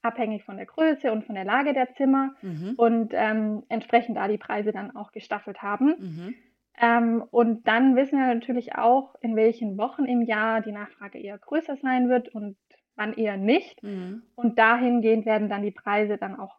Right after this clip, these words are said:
Speaker 1: angepasst im Vorfeld,
Speaker 2: Okay.
Speaker 1: ähm, langfristig im Vorfeld.
Speaker 2: Okay.
Speaker 1: Ähm, und dann gibt's bei uns natürlich auch die, äh, Preisunterschiede abhängig von der Art und Weise, wo, ähm, die Buchung dann getätigt wird. Also bei uns auf der Homepage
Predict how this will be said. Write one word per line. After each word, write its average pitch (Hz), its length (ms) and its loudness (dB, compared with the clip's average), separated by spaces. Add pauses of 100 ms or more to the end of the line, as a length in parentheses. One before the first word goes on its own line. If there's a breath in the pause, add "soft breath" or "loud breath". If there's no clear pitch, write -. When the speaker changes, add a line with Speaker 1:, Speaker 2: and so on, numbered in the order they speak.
Speaker 1:
angepasst 214 540 0
im 202 140 -12
Vorfeld, 202 600 -8
Speaker 2:
Okay. 208 240 -10
Speaker 1:
ähm, 202 120 -14
langfristig 233 680 0
im 202 120 -10
Vorfeld. 254 540 -6 (100)
Speaker 2:
Okay. 156 340 -18 (640)
Speaker 1:
Ähm, 240 540 2 (640 loud breath)
und 240 200 2
dann 262 180 6
gibt's 285 180 0
bei 262 60 -2
uns 254 120 2
natürlich 247 280 2
auch 214 100 -2
die, 220 160 -8 (160)
äh, 208 160 -10
Preisunterschiede 240 880 0
abhängig 233 440 -2
von 220 120 -6
der 214 120 -2
Art 214 120 -4
und 226 100 -4
Weise, 214 520 -2
wo, 226 340 4 (160)
ähm, 208 340 -8
die 196 120 -4
Buchung 247 320 2
dann 220 160 -4
getätigt 208 440 -4
wird. 196 200 -10
Also 220 240 -18
bei 208 120 -14
uns 220 220 -8
auf 208 120 -12
der 208 120 -8
Homepage 262 480 2